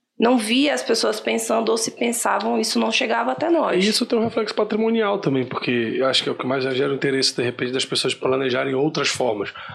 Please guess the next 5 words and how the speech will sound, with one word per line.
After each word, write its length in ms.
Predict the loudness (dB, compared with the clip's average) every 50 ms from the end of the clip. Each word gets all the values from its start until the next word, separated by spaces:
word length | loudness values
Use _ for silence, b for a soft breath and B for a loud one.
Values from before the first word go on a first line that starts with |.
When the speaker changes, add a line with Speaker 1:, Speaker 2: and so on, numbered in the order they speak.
| B B
Speaker 2:
Aí, 400 | 0 2 2 2 2 2 0 0 -2
enfim, 460 | -2 -2 0 0 0 -2 -4 -4 -6 -4 0
fala 220 | 0 2 2 0
da 100 | 0 0
holding, 720 | 0 2 2 4 4 4 2 2 0 0 0 0 0 -2